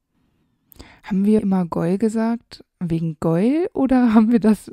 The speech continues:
statt geil einfach Goyle gesagt? Und das ist ja voll unpassend.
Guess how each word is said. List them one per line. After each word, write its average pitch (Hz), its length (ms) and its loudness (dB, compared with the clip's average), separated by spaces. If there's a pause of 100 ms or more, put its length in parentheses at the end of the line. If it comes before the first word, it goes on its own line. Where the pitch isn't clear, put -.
statt 202 360 -2
geil 208 340 2
einfach 208 360 -2
Goyle 190 260 2
gesagt? 220 380 0
Und 202 160 -2 (460)
das 254 320 4
ist - 160 -6
ja 196 100 0
voll - 200 0
unpassend. 262 760 2